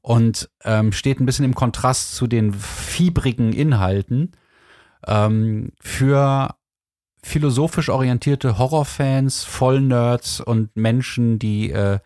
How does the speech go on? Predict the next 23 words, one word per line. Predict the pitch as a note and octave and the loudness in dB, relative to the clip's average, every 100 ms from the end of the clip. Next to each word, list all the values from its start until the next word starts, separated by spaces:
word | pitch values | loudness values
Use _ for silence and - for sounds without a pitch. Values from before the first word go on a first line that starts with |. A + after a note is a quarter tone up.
| - - - _ | -12 -20 -20 _
vor | - G#2+ | -2 2
wenig | D#3+ A3 - | 2 2 0
Angst | C#3+ D3 D#3+ - | 0 0 0 -4
haben, | A#2 A2 A2+ A#2 A#2+ - _ - _ - | 0 2 2 2 0 -2 _ -20 _ -8
ist | G2+ | -2
das | A#2+ A#2+ | -2 0
sicherlich | G#2+ A2 G2+ | 0 0 0
ein | G#2 G2 | 0 0
ganz | G#2+ - | 0 -2
tolles | A2+ G2+ | -2 -2
Präsent | - - F#2 F#2+ F#2 | -4 -2 0 0 0
unterm | G2 G2 F#2+ F2+ - _ | -2 0 -2 -2 -8 _
Weihnachtsbaum, | F#2+ F#2 F2+ - - - - E2+ D#2 E2 - - | -2 0 0 -4 -12 -10 -8 -4 -6 -8 -12 -4
weil | F#2 F#2 F#2 - _ - - _ | 0 2 0 -4 _ -20 -20 _
viel | - D#3 F#3+ F#3 F3 | -6 0 2 4 2
düsterer | B2 B2+ D3 - C3+ A#2 A#2 A2 | 0 2 2 2 0 2 2 2
wird | G#2+ A2 - A#2 | 2 0 0 -4
es | G2+ | -4
in | - G#2+ F2+ | -2 -2 0
der | F#2 | 0
Comicwelt | - F#2 F2+ F2 F2 F2 E2+ - _ _ _ - | 0 0 0 -2 -2 -2 -4 -12 _ _ _ -10
so | - C3+ | -2 -2
schnell | - G#2+ G2 G2 | 0 0 2 0